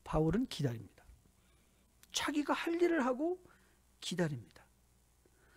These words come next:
저는 여러분과 저가 이런 하나님의 섭리하심, 일하심을 기대하면서 저는 하루하루 여러분이 하나님의 뜻에 맞추어 여러분이 해야 하는 성실한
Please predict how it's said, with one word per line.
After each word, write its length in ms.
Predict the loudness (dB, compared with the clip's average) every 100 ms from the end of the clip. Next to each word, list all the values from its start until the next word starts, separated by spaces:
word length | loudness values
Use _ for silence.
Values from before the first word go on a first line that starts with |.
| -20 -20 -20 -20 -20 -20 _
저는 260 | 8 8 12
여러분과 460 | 12 12 8 6 6
저가 460 | 6 2 0 -4 -14 _ _ _ _ _ _ _ 4
이런 300 | 10 12 12
하나님의 540 | 8 12 12 12 8
섭리하심, 640 | 8 6 10 12 12 10
일하심을 680 | 8 10 10 8 2 0 -2
기대하면서 800 | -2 2 4 2 0 -2 -4 -6 -12 _ _ _ _ _ _ 0
저는 220 | 6 6
하루하루 640 | 8 8 10 10 8 4 -6 -14 _ _ _
여러분이 380 | 6 8 6 4
하나님의 680 | 2 4 4 4 2 0 -2
뜻에 220 | 2 2
맞추어 640 | 4 0 -2 -2 -2 -4 -8 _ -20 _ _ 2
여러분이 400 | 6 6 6 2
해야 260 | 0 2 2
하는 320 | 0 -2 -8 -16 _ _ _ _ _ _
성실한 920 | -14 -8 2 6 8 8 8 6 4